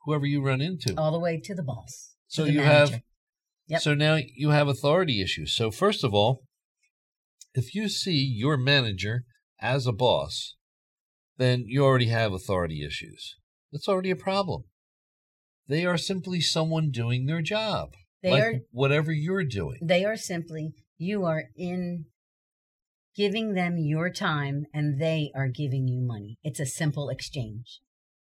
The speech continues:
Speaker 2: You're going in there for time. They're paying you money.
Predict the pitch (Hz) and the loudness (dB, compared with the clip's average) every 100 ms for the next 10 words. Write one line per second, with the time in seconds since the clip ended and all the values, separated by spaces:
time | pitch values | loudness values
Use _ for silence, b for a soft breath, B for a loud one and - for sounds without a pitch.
0 | _ _ _ - 151 165 180 175 170 160 | _ _ _ -6 -2 0 0 0 2 2
1 | 147 143 139 143 123 _ _ _ _ _ | 2 0 -2 -4 -6 _ _ _ _ _
2 | _ 143 131 - 160 160 175 196 202 - | _ -8 -8 -8 -6 -4 -4 -6 -8 -16
3 | _ _ _ _ _ - 139 131 139 131 | _ _ _ _ _ -8 -6 -2 0 2
4 | 131 131 110 107 | 2 2 0 -8